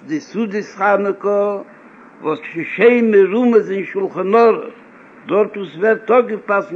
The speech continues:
דאס איז נישט שמחה, אבער די סעודה של חנוכה. <clears throat> איך זאג, איך זאג, דא, א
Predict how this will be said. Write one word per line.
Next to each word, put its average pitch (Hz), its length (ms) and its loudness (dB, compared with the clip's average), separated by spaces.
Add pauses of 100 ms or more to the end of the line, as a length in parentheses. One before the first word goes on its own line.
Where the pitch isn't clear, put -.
(100)
דאס 190 180 -6
איז 185 140 -10
נישט 233 360 -2
שמחה, - 480 -12 (440)
אבער 151 200 -2
די 156 120 -6
סעודה 254 480 -2
של 180 260 -6
חנוכה. - 680 -8 (920)
<clears throat> - 0 -
איך 190 360 2
זאג, 202 480 4
איך 180 120 2
זאג, 202 380 2
דא, 196 360 2
א 180 40 2